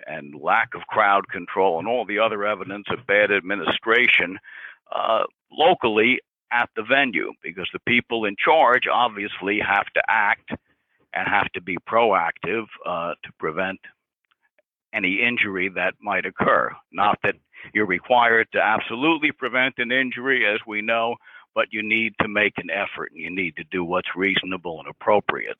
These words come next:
So we, we think that, that, uh, the legislatures acting certainly have raised the consciousness, but it's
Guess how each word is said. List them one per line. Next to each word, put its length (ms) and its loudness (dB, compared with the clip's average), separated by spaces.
So 120 4
we, 180 2
we 140 4
think 200 2
that, 160 2
that, 280 4
uh, 260 6
the 120 4
legislatures 920 0
acting 460 -2
certainly 400 2
have 220 -4
raised 300 0
the 40 -8
consciousness, 800 0
but 220 -4
it's 200 -4